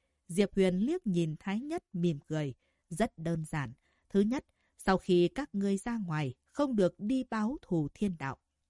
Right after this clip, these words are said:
Ít nhất thì không được báo thù trước khi ngũ duy kiếp đến. Thứ hai,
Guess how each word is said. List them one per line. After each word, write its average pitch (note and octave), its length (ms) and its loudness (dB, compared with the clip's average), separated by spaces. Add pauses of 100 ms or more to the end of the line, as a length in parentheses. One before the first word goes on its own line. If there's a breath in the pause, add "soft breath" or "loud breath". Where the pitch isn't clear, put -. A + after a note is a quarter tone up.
(140)
Ít C#4+ 220 0
nhất C4+ 200 -2 (320)
thì F#3 260 10
không B3+ 260 -4
được F#3 200 0
báo F#3+ 320 -2
thù D#3+ 340 2 (140)
trước - 240 -4
khi F#3+ 260 2
ngũ F#3 320 2
duy F#3 180 0 (100)
kiếp B3+ 200 -6
đến. E3+ 300 0 (480)
Thứ G#3 160 6
hai, E3+ 300 -2